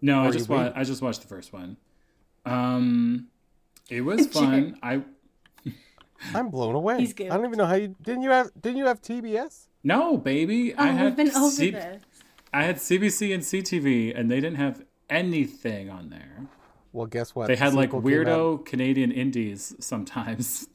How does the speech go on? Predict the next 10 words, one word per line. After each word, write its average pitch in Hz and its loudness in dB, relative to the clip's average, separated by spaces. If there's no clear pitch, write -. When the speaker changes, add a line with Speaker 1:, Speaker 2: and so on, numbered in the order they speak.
Speaker 1:
<laughs> - -20
Speaker 2:
That's - -20
fair. - -14
Uh, 120 -2
the 117 -10
sequel 156 -2
came 147 0
out 135 0
in 120 -4
ninety-one, 120 -4